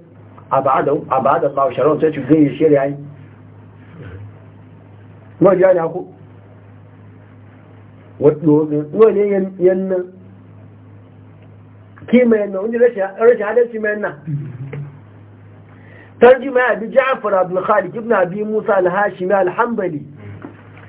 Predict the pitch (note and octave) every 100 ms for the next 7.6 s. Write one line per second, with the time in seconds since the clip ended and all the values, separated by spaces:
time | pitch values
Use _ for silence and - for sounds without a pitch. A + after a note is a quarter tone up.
0 | - - - A3+ A#3 G3 A3+ F#3+ F3 F#3
1 | F#3 E3+ D3+ G3+ E3+ F#3 E3 D#3+ D#3 E3
2 | D#3 A3+ G#3+ F#3+ E3+ D#3+ - - - -
3 | - - - A3+ A3+ A3 A#3+ A#3 A#3+ -
4 | A3+ A#3 - - - - D#3 - - -
5 | A#3 A#3+ A#3+ G#3+ A3 A#3+ A#3 - A#3+ A#3+
6 | G#3+ D3 - - - E3 G#3 - A3+ A3+
7 | A3 A#3 B3 B3 A#3 E3